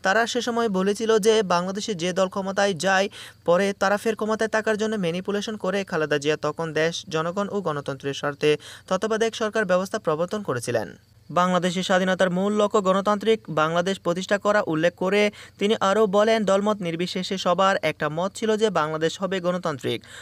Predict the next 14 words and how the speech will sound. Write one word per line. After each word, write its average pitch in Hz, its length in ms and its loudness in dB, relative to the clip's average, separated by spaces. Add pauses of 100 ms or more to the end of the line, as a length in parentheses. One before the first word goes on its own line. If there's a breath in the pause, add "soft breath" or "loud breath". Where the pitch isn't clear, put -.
(140 loud breath)
জনগণের 147 400 2
ভোটে 151 320 -4
নির্বাচিত 156 440 -2
একটি 160 220 -2
সংসদের 165 380 -4
মাধ্যমে 160 320 -2
দেশ 170 180 0
পরিচালনা 175 460 -2
হওয়ার 185 220 0
কথা, 185 260 -2
কিন্তু 156 260 -6
আওয়ামী 139 300 -2
লীগ 143 160 -8
নিজেরাই 190 460 2